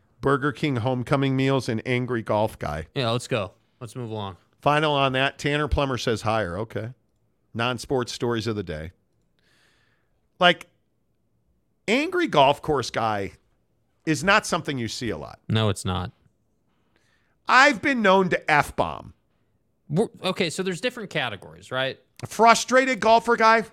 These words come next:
Speaker 2: We see it all the time. You
Speaker 1: I
Speaker 2: see it
Speaker 1: play with
Speaker 2: all
Speaker 1: dudes
Speaker 2: the
Speaker 1: that
Speaker 2: time,
Speaker 1: throw
Speaker 2: dude.
Speaker 1: clubs.
Speaker 2: Oh,
Speaker 1: I,
Speaker 2: yeah.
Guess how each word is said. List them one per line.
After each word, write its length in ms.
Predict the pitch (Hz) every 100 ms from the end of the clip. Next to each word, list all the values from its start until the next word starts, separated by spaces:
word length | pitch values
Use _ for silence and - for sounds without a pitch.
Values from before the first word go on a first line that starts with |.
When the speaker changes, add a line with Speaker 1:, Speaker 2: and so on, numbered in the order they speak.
| _
Speaker 2:
We 120 | 208 247
see 220 | - 294
it 60 |
all 120 | 285 269
the 60 |
time. 360 | - 294 107 80 -
You 100 | 175
Speaker 1:
I 140 | 214
Speaker 2:
see 40 | 208
it 60 |
Speaker 1:
play 180 | 220 220
with 120 | 220
Speaker 2:
all 100 | 214
Speaker 1:
dudes 340 | 214 214 208 208
Speaker 2:
the 40 |
Speaker 1:
that 60 | 196
Speaker 2:
time, 180 | 147 127
Speaker 1:
throw 160 | 180
Speaker 2:
dude. 120 | 127 131
Speaker 1:
clubs. 480 | 160 156 160 127 -
Speaker 2:
Oh, 40 | 160
Speaker 1:
I, 120 | 247
Speaker 2:
yeah. 220 | 175 82